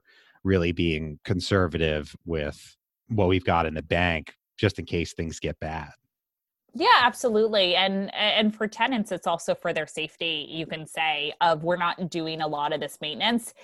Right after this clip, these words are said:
Speaker 2: It's actually because we do not want interactions of service professionals and you. Um, so that coupled with, uh, being able to save that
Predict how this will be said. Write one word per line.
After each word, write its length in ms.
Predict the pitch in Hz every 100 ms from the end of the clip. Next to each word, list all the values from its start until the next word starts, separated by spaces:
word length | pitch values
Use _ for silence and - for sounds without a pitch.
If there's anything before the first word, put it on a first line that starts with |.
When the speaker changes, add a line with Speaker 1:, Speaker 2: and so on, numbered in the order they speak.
| - -
Speaker 2:
It's 240 | 196 -
actually 380 | 165 170 - 175
because 340 | 160 - 165
we 160 | 147 156
do 200 | 160 156
not 460 | 147 151 156 151 -
want 300 | 156 151 -
interactions 640 | 156 147 151 151 - 160 151
of 100 | -
service 380 | 170 147 156
professionals 800 | - 151 147 139 - - 147 151
and 180 | 151 -
you. 320 | 165 165 135 - - - -
Um, 500 | 190 170 170 170 165
so 400 | - 190 175 170
that 320 | 180 165 170 -
coupled 420 | 175 - 160 151
with, 240 | 156 147 - - -
uh, 160 | 165 156
being 200 | 165 160
able 200 | 151 151 147
to 100 | 147
save 260 | - 147 -
that 160 | 143